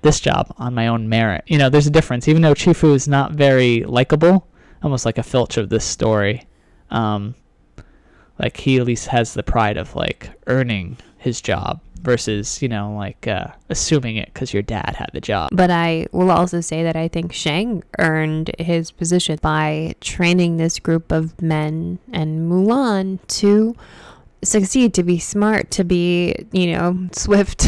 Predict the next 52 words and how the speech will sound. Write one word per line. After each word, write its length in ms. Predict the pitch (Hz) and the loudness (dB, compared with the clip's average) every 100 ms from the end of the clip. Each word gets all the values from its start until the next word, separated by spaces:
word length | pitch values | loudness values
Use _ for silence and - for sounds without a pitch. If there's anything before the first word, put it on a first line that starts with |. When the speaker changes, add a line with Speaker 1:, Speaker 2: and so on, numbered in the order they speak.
| - | 0
Speaker 2:
<laughs> 80 | 180 | 2
as 220 | 185 180 | 0 2
a 40 | |
coursing 440 | 180 190 185 190 175 | 0 0 0 -2 0
river. 460 | 175 175 180 180 | -2 0 -2 -2
And 320 | 185 180 180 180 | -4 -4 -6 -6
he 220 | 202 226 | -2 -2
trains 540 | - 220 208 226 208 | -2 0 2 4 4
these 200 | 202 202 | 4 4
men 600 | 185 180 170 170 170 165 - - | 4 2 2 2 0 -4 -6 -4
to 180 | 190 | -2
be 460 | 170 175 175 170 165 - | 0 2 2 2 0 -2
a 100 | 180 | -2
successful 1080 | - 170 - 165 - - 175 175 - - - - - | -2 -4 -2 -4 -2 -4 -2 -2 -2 -8 -10 -16 -2
army. 300 | 185 214 202 | 0 2 2
And 100 | 165 | 2
I 80 | 160 | -2
think 220 | 165 180 | -2 -4
that 180 | 165 160 | -4 -2
that's, 580 | 160 165 180 - - 147 | 0 0 -2 -8 -10 -8
it's, 320 | - - - | -10 -6 0
you 120 | 190 | 2
know, 160 | 160 156 180 - - | 2 0 -4 -10 -14
whether 680 | 151 190 180 180 185 190 180 | -6 -4 2 2 4 2 2
or 20 | |
not 260 | 175 170 175 | 0 0 2
his 140 | 185 - | 0 0
father's 420 | 170 165 170 - | -2 2 2 0
the 120 | 170 | -2
general, 400 | 165 160 170 190 | -2 -2 0 0
that 240 | 180 - | -2 -6
speaks 500 | - - 170 170 - - | -10 -6 -6 -6 -6 -4
to 180 | 175 | -2
his 180 | 170 175 | -2 -4
abilities. 640 | 160 - 180 160 160 - - | -4 -4 -2 -4 -6 -10 -4
Speaker 1:
Now, 220 | 147 143 | 0 0
would 120 | 139 135 | 0 0
he 160 | 151 | 0
want 280 | 151 147 147 | 0 0 -2
them 140 | 156 143 | -2 -2
to 80 | |
be 160 | 139 131 | -2 -2
mysterious 500 | 127 120 - 123 120 | -4 -4 0 0 0
as 140 | 120 117 | -6 -8
the 80 | |
dark 240 | 113 117 - | -6 -8 -6
side 180 | 131 120 | -6 -6
of 60 | |
the 80 | 107 | -6
moon 240 | 113 117 | -6 -4
as 120 | 120 117 | -6 -6
well? 300 | 110 117 | -6 -6